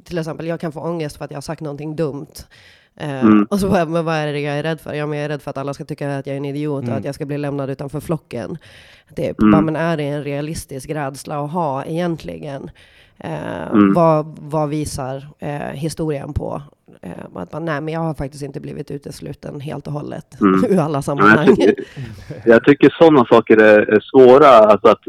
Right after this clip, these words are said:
Speaker 2: att försöka rationalisera ångesten, för att jag tänker, jag lever hela tiden efter att det finns någonting bakom det som, eh, det som händer och så, då menar jag inte någonting spirituellt utan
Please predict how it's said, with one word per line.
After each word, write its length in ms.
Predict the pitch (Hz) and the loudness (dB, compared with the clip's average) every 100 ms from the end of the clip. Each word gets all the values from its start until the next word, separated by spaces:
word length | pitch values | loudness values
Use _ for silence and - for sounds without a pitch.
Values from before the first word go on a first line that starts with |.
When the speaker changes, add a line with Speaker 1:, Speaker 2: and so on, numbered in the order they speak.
| - | -2
Speaker 2:
att 100 | 101 | -2
försöka 400 | - 110 101 107 | 4 2 6 6
rationalisera 1000 | 104 - 110 104 104 131 127 104 101 98 | 4 2 2 4 6 8 8 10 8 8
ångesten, 440 | 104 104 98 107 - | 6 6 4 2 6
för 140 | 110 | 4
att 80 | 104 _ _ _ _ - | 4 _ _ _ _ 0
jag 160 | 113 | 4
tänker, 600 | 135 135 131 117 110 104 - - - - - - 110 | 6 6 8 10 10 8 2 -14 -16 -16 -14 -12 2
jag 160 | 123 131 | 4 6
lever 260 | 131 120 113 | 8 8 8
hela 160 | 120 | 6
tiden 260 | - 104 104 | 8 6 8
efter 380 | 101 - 104 98 | 2 4 6 6
att 160 | 92 _ - 107 - | 2 _ -6 -2 2
det 100 | 98 | 2
finns 360 | - 104 101 - | 6 4 4 4
någonting 720 | 107 98 101 101 95 98 95 | 6 6 6 4 4 2 2
bakom 580 | 104 101 98 - 104 95 | 6 6 6 6 6 6
det 200 | 95 92 | 4 4
som, 420 | - 95 92 92 92 | 2 2 4 4 4
eh, 200 | 92 95 _ _ _ _ _ _ _ _ _ _ _ 104 - - | 4 2 _ _ _ _ _ _ _ _ _ _ _ -6 -4 0
det 140 | 113 104 | 2 4
som 160 | 107 | 4
händer 280 | 104 120 104 | 4 4 4
och 60 | 95 | 4
så, 140 | 98 | 6
då 120 | 107 | 8
menar 140 | 110 107 | 8 6
jag 40 | 101 | 6
inte 120 | 101 | 4
någonting 320 | 104 98 101 | 4 4 0
spirituellt 560 | - 104 - 113 101 95 | 4 4 6 4 6 2
utan 500 | - 95 95 98 | 4 6 6 4